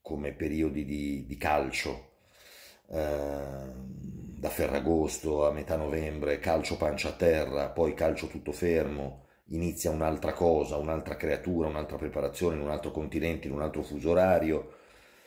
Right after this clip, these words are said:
si torna indietro e si ricomincia pancia a terra nel duemilaventitré.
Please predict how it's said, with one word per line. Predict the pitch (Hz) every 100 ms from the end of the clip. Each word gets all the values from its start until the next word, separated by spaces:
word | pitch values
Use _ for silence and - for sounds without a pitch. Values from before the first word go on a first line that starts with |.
| _ _ _
si | - - 95
torna | 92 85 82
indietro | 82 90 92 82 85 80 - - -
e | -
si | 80 98
ricomincia | 82 - 87 85 -
pancia | 82 87 82 -
a | 82
terra | 90 85 82
nel | 78
duemilaventitré. | 71 76 78 73 73 67 73 - 62